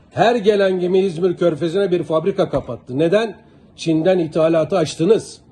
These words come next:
Hiç sesiniz çıkmadı. Sonra farkına vardınız ki iki bin sekiz yılı geldi.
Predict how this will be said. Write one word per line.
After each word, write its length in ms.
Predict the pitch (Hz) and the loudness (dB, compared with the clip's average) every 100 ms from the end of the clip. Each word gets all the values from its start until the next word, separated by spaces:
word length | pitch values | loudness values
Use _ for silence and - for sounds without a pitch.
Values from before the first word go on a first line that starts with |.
| - - - - - | -20 -20 -20 -14 0
Hiç 140 | 262 | 0
sesiniz 480 | - 240 214 196 - | 2 0 2 0 0
çıkmadı. 380 | 160 - 123 - - _ _ _ - | -8 -8 -10 -10 -20 _ _ _ -6
Sonra 420 | 185 240 262 226 | 2 4 4 0
farkına 480 | 190 175 180 175 165 | 0 0 2 2 2
vardınız 440 | 160 151 180 - | 0 0 -6 -6
ki 100 | 170 | -12
iki 200 | 147 170 | -10 -6
bin 60 | 156 | -6
sekiz 400 | 156 151 160 143 | -4 -8 -6 -6
yılı 180 | 147 | -6
geldi. 540 | 135 151 156 151 240 | -2 -2 -2 0 -2